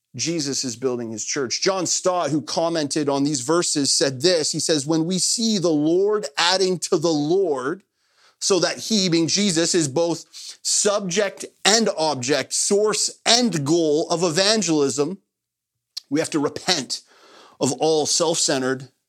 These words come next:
self-confident concepts of Christian mission."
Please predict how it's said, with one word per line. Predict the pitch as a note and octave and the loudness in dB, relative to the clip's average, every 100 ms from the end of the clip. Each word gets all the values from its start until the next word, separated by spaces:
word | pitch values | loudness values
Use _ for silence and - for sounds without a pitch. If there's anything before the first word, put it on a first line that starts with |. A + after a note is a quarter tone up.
| _ _ | _ _
self-confident | - - F#3+ F3+ - - F3 D#3+ - D#3 D#3 - _ _ _ _ - | -2 0 0 -2 -8 -4 -2 -2 -2 -2 -2 -6 _ _ _ _ -6
concepts | - D3+ B2+ - A2 - - - - _ _ | -4 -2 -2 -4 -6 -8 -14 -14 -18 _ _
of | A#2+ - | -12 -6
Christian | D3 - - B2 | -6 -4 -4 -6
mission." | A2 - F#2+ | -6 -8 -10